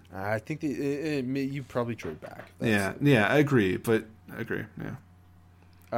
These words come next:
Speaker 1: Um, eighteen, Detroit Lions back on the clock.
Speaker 2: This is you.
Speaker 1: They got the, they
Speaker 2: Yep.
Speaker 1: got their corner.
Speaker 2: Yep.
Speaker 1: Would they, I,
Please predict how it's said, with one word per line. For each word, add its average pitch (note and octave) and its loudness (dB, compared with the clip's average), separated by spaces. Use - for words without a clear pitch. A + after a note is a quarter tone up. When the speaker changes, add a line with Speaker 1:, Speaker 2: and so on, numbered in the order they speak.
Speaker 1:
Um, B2+ -4
eighteen, G3 -2
Detroit D#3+ -2
Lions D#3+ -4
back A#2 0
on C3+ -4
the B2 -6
clock. A2+ -2
Speaker 2:
This B2+ 2
is A#2+ 4
you. C#3 6
Speaker 1:
They C3 4
got E3 4
the, - -6
they D3 -4
Speaker 2:
Yep. C3 4
Speaker 1:
got E3+ 4
their F3+ -2
corner. E3+ 0
Speaker 2:
Yep. G#2+ 0
Speaker 1:
Would C#3+ 2
they, E3 8
I, B2+ -8